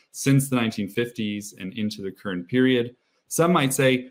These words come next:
"Well, we would expect this because Germany and Japan, you know, they were catching up in the past and now they've caught up to the technological frontier."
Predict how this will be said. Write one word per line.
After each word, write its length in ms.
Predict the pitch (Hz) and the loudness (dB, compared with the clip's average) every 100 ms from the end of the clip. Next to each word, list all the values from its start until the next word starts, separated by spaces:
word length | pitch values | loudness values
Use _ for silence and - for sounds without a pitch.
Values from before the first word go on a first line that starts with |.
| _ | _
"Well, 380 | 127 139 135 - | 0 2 0 0
we 160 | 131 143 | 0 2
would 100 | 139 | 0
expect 400 | 135 - 175 - | -2 -4 -4 -6
this 200 | 92 - | -8 -8
because 340 | 110 117 107 | -10 -8 -8
Germany 380 | - 107 107 107 | -8 -6 -4 -6
and 80 | 98 | -8
Japan, 680 | 98 107 104 95 95 98 | -10 -10 -8 -8 -10 -12
you 100 | 123 | -10
know, 200 | 101 87 | -10 -10
they 160 | 85 92 | -8 -8
were 160 | 85 - | -10 -12
catching 480 | - 131 127 127 120 | -6 -6 -2 -2 -2
up 180 | 117 | -4
in 60 | 120 | -6
the 100 | 117 | -8
past 540 | - 110 107 104 - | -6 -2 0 -2 -6
and 100 | - | -10
now 180 | 92 92 | -8 -8
they've 200 | 92 - | -10 -14
caught 300 | - 104 107 | -6 -2 -2
up 140 | 101 - | -2 -8
to 80 | 107 | -18
the 100 | 98 | -10
technological 720 | 101 92 98 90 85 - - | -8 -8 -6 -8 -8 -8 -10
frontier." 580 | - 87 113 113 101 | -8 -10 -2 0 0